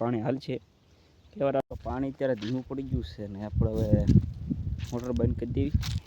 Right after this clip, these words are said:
જો આવી ગયા મોટર બંધ કરવા ટાટરે. ને પહેલાં તેલ કમાત કાઢી નાખવી, વચમાં સાફ લઈ ને બંધ કરી દઈ, બંધ થઈ ગઈ. હવે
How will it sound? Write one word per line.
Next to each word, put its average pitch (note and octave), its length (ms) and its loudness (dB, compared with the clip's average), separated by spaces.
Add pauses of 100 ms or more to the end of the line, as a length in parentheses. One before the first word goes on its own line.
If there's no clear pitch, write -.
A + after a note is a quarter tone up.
(140)
જો G2+ 80 2 (160)
આવી G#2 240 2
ગયા G2+ 220 0
મોટર G2+ 280 0
બંધ G2+ 180 -2
કરવા G#2+ 200 -2
ટાટરે. A2+ 340 0 (800)
ને G#2 120 2
પહેલાં A2+ 480 10 (1160)
તેલ A#2+ 240 10
કમાત A#2 280 8
કાઢી A#2 240 10
નાખવી, C3+ 300 4 (800)
વચમાં G#2 340 4
સાફ G#2+ 280 4
લઈ A#2+ 140 -2 (540)
ને G#2 160 2
બંધ G#2+ 220 6
કરી A2 140 4
દઈ, B2+ 140 10 (1700)
બંધ A#2+ 260 12
થઈ A2+ 200 12
ગઈ. F#2 120 6
હવે - 960 10